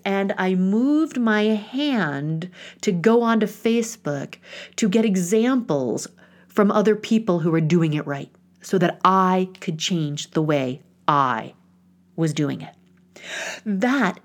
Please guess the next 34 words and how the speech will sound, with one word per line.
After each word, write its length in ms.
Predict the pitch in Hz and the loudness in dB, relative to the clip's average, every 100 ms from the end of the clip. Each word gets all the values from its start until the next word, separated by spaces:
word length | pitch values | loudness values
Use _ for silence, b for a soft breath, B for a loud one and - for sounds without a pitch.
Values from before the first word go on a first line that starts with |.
| _ | _
is 140 | 226 262 | -2 -2
a 60 | |
judgment. 640 | 214 269 294 - 269 190 - | -2 -2 -2 -2 0 -2 0
And 100 | 247 | 0
I 100 | 285 | 2
caught 560 | 285 - - 311 339 339 | -2 -8 -6 2 4 4
it, 140 | 226 | 2
and 140 | 262 277 | 0 0
I 80 | 277 | 2
didn't 380 | 269 427 330 | 4 4 4
go 160 | 294 285 | 4 4
on 160 | 254 247 | 2 2
social 340 | 233 226 220 | 2 4 2
media. 340 | 180 165 185 | 2 0 0
What 160 | 208 254 | 2 2
I 240 | 277 269 - | 2 0 -4
said, 420 | - - 359 415 | -8 2 2 4
I 100 | 294 | 0
took 220 | - 285 | -2 -2
a 60 | 254 | -2
nice 280 | 254 294 269 | 0 -2 -2
deep 280 | 247 277 | -2 -2
breath, 280 | 220 320 339 | -2 -2 -2
and 140 | 277 277 | -2 -4
I 80 | |
said, 140 | 269 285 | -4 -4
"How 180 | 269 294 | -2 0
do 140 | 285 | 0
I 80 | 277 | 0
know 240 | 269 262 | 0 0
I'm 100 | 262 | 0
doing 240 | 247 247 233 | 0 0 0
it 80 | |
wrong? 380 | 233 233 220 170 | -2 -2 -2 -4